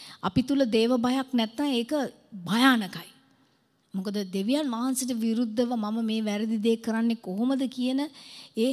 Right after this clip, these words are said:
හැඟීම අපි තුල තියෙන්න ඕනේ. "කොහොමද ස්වාමිනේ මම ඔබ වහන්සේට විරුද්ධව, ඔබ වහන්සේගේ දෙනෙත් මං කෙරෙහි යොමු කරලා තියෙනවනේ මම මේ දේ කරන්නේ කොහොමද?"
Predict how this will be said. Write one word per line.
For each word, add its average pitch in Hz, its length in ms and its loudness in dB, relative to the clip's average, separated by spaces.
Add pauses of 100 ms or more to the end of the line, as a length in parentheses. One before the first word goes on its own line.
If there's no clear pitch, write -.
හැඟීම 277 640 2 (360)
අපි 220 200 -2
තුල 269 200 0
තියෙන්න 302 400 0
ඕනේ. 285 300 -4 (920)
"කොහොමද 294 500 -2
ස්වාමිනේ 302 540 0
මම 254 240 2
ඔබ 214 240 0 (120)
වහන්සේට 339 680 -4
විරුද්ධව, 247 460 0
ඔබ 202 160 0
වහන්සේගේ 302 640 -4
දෙනෙත් 262 340 -4 (400)
මං 233 220 -2
කෙරෙහි 247 280 2
යොමු 233 220 2
කරලා 247 260 -2
තියෙනවනේ 247 300 0
මම 269 220 0
මේ 277 160 0
දේ 339 160 -6
කරන්නේ 180 380 -8
කොහොමද?" 175 400 -10